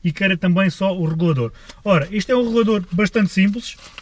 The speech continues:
é muito usado nos Hondas, Civic, Accords, S dois mil,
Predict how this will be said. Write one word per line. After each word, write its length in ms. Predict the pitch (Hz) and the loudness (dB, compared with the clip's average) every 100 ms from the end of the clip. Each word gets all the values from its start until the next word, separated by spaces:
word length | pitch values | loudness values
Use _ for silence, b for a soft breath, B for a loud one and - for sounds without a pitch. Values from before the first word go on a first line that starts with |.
| B B B B B | B B B B B
é 120 | 196 | 4
muito 300 | 202 233 196 | 6 4 2
usado 440 | 208 208 202 170 196 | 0 2 2 0 0
nos 640 | 196 190 185 175 190 165 | 0 0 0 4 4 4
Hondas, 320 | 180 147 127 | 4 4 0
Civic, 580 | - 156 139 202 185 170 | 0 0 2 2 0 0
Accords, 720 | 156 143 170 185 165 127 113 | 0 0 2 2 2 -2 -6
S 240 | 131 147 - | -2 -2 -2
dois 200 | 147 135 | -2 2
mil, 440 | 160 185 185 156 | 2 4 2 0